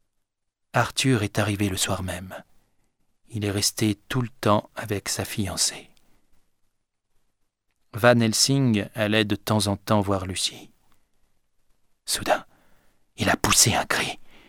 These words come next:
Il avait retiré la guirlande de fleurs du cou de la jeune fille. Les marques avaient disparu. « Elle est en train de mourir. C'est la fin », a-t-il dit. Lucie a alors ouvert les yeux et a dit : «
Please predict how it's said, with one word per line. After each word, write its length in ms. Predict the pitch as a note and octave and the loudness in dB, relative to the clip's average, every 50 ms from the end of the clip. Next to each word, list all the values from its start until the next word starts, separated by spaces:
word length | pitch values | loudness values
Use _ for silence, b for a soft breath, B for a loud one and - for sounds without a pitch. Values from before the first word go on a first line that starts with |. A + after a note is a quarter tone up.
| _ _ _ _ _ _ _ _ B B B B B B B | _ _ _ _ _ _ _ _ B B B B B B B
Il 100 | A2+ A#2 | 4 6
avait 180 | A2+ G#2+ B2 | 8 8 8
retiré 400 | A#2 C3 C#3 - - C3+ A#2+ A#2 | 8 8 6 6 6 6 8 8
la 120 | G#2+ G#2+ A2 | 6 6 6
guirlande 420 | G#2 B2+ C3 A#2+ B2 A#2+ A#2 A2 | 6 4 6 8 8 8 6 6
de 100 | A2 A2 | 6 4
fleurs 280 | - - - B2 A#2 A2 | 2 4 4 6 6 4
du 160 | G#2 G2 A2+ | 2 -2 -4
cou 220 | - - - C3+ | -2 2 2 4
de 80 | A2+ A2+ | 4 4
la 100 | A2 A2 | 4 6
jeune 200 | - A#2 A2+ A2 | 4 4 4 2
fille. 380 | - - A2+ G2+ F#2 F2+ F2+ - - B B B B B B B B | 0 0 -2 -2 -2 -4 -4 -6 -8 B B B B B B B B
Les 120 | B2+ C#3+ C#3 | 6 8 8
marques 520 | C3+ D3+ D#3+ D3+ - - - - - - b b b b b b b b | 10 8 8 8 6 4 2 0 -4 -4 b b b b b b b b
avaient 280 | C#3 C#3 G2+ C#3+ C#3+ B2+ | 4 6 8 6 6 8
disparu. « 680 | - D#3+ D#3 - - - D3 C3+ B2+ C3+ A2+ - - - _ - - _ _ _ - - _ _ _ _ - - _ _ _ - _ _ b b b b b b b b b b b | 8 6 6 8 8 6 8 8 8 6 4 2 -2 -8 _ -20 -20 _ _ _ -20 -20 _ _ _ _ -20 -20 _ _ _ -20 _ _ b b b b b b b b b b b
Elle 180 | - D#3+ D#3 | 2 6 6
est 160 | D#3 - - E3 | 6 6 8 6
en 80 | D#3+ | 6
train 260 | D#3 - D3 E3+ F#3 | 8 8 10 10 10
de 100 | C#3+ C#3 | 10 10
mourir. 480 | E3 F3+ F3+ D3+ F3+ G3 F#3 E3+ - - B B B B B B B B B | 10 10 10 10 10 10 10 8 8 4 B B B B B B B B B
C'est 160 | - - F#3 | 6 8 10
la 120 | E3+ F#3 F3+ | 10 10 8
fin », 360 | - - A3+ A3+ G#3 D#3 - - | 10 8 10 10 10 8 6 4
a-t-il 300 | C3 B2+ - - B2 A2+ | 2 4 6 6 4 4
dit. 260 | G#2 A#2 A2+ G2 - b b b b b b b b b b b b - | 4 2 0 0 -2 b b b b b b b b b b b b 0
Lucie 400 | A#2+ A#2 - - - A#2+ A2 G#2 | 4 6 6 6 6 8 8 8
a 60 | G#2 | 8
alors 240 | G#2+ A2 A2 G#2+ A2 | 10 8 8 8 6
ouvert 260 | A2+ G#2+ A#2+ A2+ G#2+ | 6 6 6 6 6
les 220 | A2+ G#2+ - A2 | 6 6 6 6
yeux 160 | B2 C3 C3 A2 | 8 8 8 8
et 120 | G2+ G#2 | 6 4
a 80 | G#2 G2+ | 4 2
dit : « 260 | G2 A#2 B2+ A2+ | 2 2 2 2